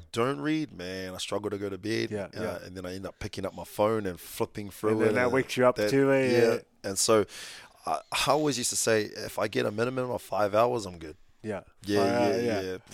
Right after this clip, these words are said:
Speaker 1: Probably, which I don't know if that's good, 'cause if you add it up over the month, oof, that's
Speaker 2: Yeah.
Speaker 1: not a hell of a lot of
Speaker 2: But that's,
Speaker 1: sleeping.
Speaker 2: that's roughly what it is?
Speaker 1: Yeah, yeah. So, uh, yeah, if, I mean, if I go to, sometimes I go to bed at twelve 'cause I'm just doing, whether it's, uh, work stuff or basketball stuff, or,
Speaker 2: Yeah,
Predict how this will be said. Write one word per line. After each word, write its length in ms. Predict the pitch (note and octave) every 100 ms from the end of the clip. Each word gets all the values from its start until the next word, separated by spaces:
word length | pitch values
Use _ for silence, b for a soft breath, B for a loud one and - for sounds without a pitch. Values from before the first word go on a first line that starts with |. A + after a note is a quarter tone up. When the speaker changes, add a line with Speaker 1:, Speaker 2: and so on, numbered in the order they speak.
| -
Speaker 1:
Probably, 200 | A#2 F#2+
which 220 | F#2+ -
I 100 | G#2+
don't 100 | A2+
know 80 | G2
if 80 | F2
that's 220 | F#2+ F2
good, 420 | G#2 G#2+ A#2+ A2+
'cause 140 | - -
if 80 | F2+
you 80 | F2+
add 140 | G2
it 80 | F#2+
up 120 | F#2+
over 140 | G2 F#2
the 100 | F2
month, 300 | F#2+ A2 -
oof, 720 | F#2 F2+ - - - - - -
that's 120 | A2
Speaker 2:
Yeah. 140 | G#2+
Speaker 1:
not 60 | F#2
a 20 |
hell 180 | G2 F#2+
of 60 |
a 40 | F#2
lot 160 | F#2
of 60 | F2+
Speaker 2:
But 100 | A#2
that's, 200 | C3 -
Speaker 1:
sleeping. 180 | G#2+ G#2+
Speaker 2:
that's 200 | B2 -
roughly 240 | B2+ - A#2+
what 160 | A#2+
it 80 | A2+
is? 300 | B2 C3 - - -
Speaker 1:
Yeah, 400 | G#2 C#3+ D#3 D3+
yeah. 440 | B2 A#2+ C#3+ A#2+ F#2
So, 360 | - - A2 G2+ B B B B -
uh, 200 | G#2+ G2+
yeah, 260 | G2+ B2 G#2
if, 280 | - G2+
I 40 | G2
mean, 200 | G2+ G2
if 140 | -
I 60 | C3
go 100 | G#2+
to, 120 | F2+
sometimes 520 | - - - A2+ E2+
I 40 | E2
go 120 | F2
to 60 |
bed 180 | F2 F#2
at 160 | E2+ -
twelve 400 | - G2+ A2+ F#2+
'cause 140 | F2
I'm 120 | F2 F2+
just 240 | F2 -
doing, 280 | - F#2 E2+
whether 220 | F2 E2+
it's, 260 | F2 E2+ -
uh, 320 | F2 E2+ E2+ -
work 300 | F2+ G2+ -
stuff 280 | - F2+ F2
or 60 |
basketball 480 | D2+ D#2+ - - G2
stuff, 480 | - F#2+ G#2 G2+ -
or, 140 | F2+
Speaker 2:
Yeah, 100 | F2+